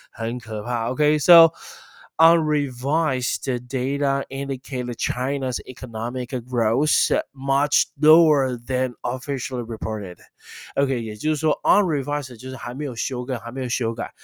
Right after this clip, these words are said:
Unrevised data，还没修改的资料跟数据indicate指出，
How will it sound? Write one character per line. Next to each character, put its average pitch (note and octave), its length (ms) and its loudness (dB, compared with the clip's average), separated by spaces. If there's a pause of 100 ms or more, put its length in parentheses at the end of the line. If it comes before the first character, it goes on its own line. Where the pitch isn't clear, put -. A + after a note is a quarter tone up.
(220)
Unrevised C#3+ 680 -2
data， B2+ 260 0
还 B2 140 -2
没 D3+ 140 2
修 D#3+ 180 -2
改 B2 160 0
的 G#2+ 120 -4
资 C3+ 260 -4
料 C3 180 2
跟 B2 200 -4
数 B2+ 180 -4
据 A#2+ 140 -6
indicate A#2 600 -10
指 G2+ 180 -12
出， D3 340 -4